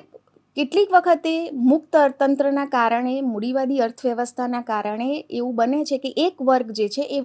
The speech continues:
એક વર્ગનું પોષણ વધારે થાય છે અને જે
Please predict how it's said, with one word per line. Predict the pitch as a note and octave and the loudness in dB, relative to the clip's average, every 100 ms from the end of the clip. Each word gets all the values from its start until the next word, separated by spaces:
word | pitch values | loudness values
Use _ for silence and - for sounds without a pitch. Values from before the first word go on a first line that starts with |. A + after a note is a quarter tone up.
| - | -6
એક | B3 C4+ A#3 | -6 -6 -2
વર્ગનું | A#3 A3+ A3+ C4 | -2 0 -2 -4
પોષણ | B3 G#3+ - A#3+ A3+ | -4 -6 -4 -6 -4
વધારે | G#3 A3+ A3 C#4 | -6 -4 -2 -4
થાય | A#3+ G3+ F3 | -4 -8 -8
છે | G3+ G3+ - _ _ _ _ _ | -8 -10 -12 _ _ _ _ _
અને | B3+ C4+ D4+ D#4+ D#4+ D#4 - - - - A3+ | 0 4 6 4 2 -4 -10 -18 -14 -6 -4
જે | G#3+ C4+ C#4+ D4 D4+ | -2 0 0 -2 -6